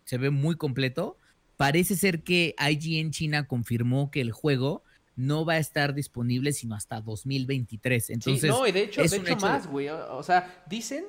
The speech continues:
Speaker 2: dicen que este juego ni siquiera es que vaya a salir ya como, ah, sí, dos mil veintiuno, güey. O sea, sí va a tardar todavía unos cuatro o cinco años en salir, güey. Y, y como, para como lo veo, yo no sé qué va a salir en ese entonces, Cerdo, pero,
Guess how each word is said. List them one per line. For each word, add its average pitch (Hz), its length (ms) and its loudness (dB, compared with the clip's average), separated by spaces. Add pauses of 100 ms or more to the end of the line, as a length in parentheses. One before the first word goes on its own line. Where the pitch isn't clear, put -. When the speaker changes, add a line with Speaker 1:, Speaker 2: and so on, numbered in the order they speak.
Speaker 2:
dicen 240 340 -8
que - 140 -10
este 226 180 -8
juego 180 500 -4
ni 160 100 -6
siquiera 160 460 -2
es 190 120 -2
que 185 80 -10
vaya 165 180 2
a 175 40 -2
salir 139 360 -6
ya 151 160 -2
como, 131 240 -12
ah, 156 240 -6
sí, 147 400 -14
dos 113 140 -14
mil 135 120 -10
veintiuno, 131 400 -12
güey. 107 140 -14 (320)
O - 20 -20
sea, 147 140 -8
sí 160 120 -8
va 202 80 0
a 214 80 -2
tardar 190 280 0
todavía 196 220 -2
unos 190 180 -6
cuatro 165 380 -2
o - 20 -8
cinco 180 340 -8
años 202 220 -8
en 139 80 -10
salir, 135 340 -10
güey. 95 160 -20 (800)
Y, 156 320 -10
y 135 60 -12
como, 139 340 -6
para 135 200 -2
como 143 200 -6
lo 147 140 0
veo, 175 240 2
yo 190 140 -4
no 202 120 -2
sé 165 160 -8
qué 151 100 -6
va 131 80 -2
a 131 40 -8
salir 131 260 -6
en 131 100 -8
ese 131 140 -8
entonces, 127 400 -12
Cerdo, 135 280 -10
pero, 113 480 -14